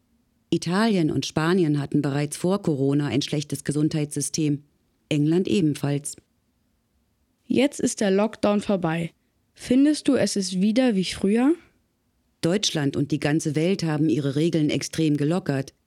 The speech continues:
Speaker 1: Eigentlich ist wirklich alles wieder normal, außer dass man sich noch nicht wieder umarmen kann und die Schulen und die Kitas weiterhin geschlossen sind. Aber du kannst wieder essen gehen, du kannst wieder in die Skihalle gehen,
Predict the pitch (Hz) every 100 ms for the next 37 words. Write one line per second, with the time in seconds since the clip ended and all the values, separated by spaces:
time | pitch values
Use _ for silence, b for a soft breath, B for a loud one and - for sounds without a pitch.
0 | _ _ _ _ _ 123 120 127 185 196
1 | 214 220 - 233 269 165 147 - 143 147
2 | 151 147 143 139 143 147 147 147 _ _
3 | _ 135 160 170 156 147 156 143 147 -
4 | 139 151 139 - 127 131 - 135 127 143
5 | 185 175 143 143 151 156 143 139 - 165
6 | 175 185 160 135 139 135 - 175 151 -
7 | 160 196 156 143 147 151 147 160 147 151
8 | 147 b b _ _ _ _ _ 175 165
9 | 156 160 160 151 156 147 - 139 160 165
10 | 175 190 240 165 - 135 131 - 147 147
11 | 135 139 135 - 160 143 156 165 156 190
12 | 208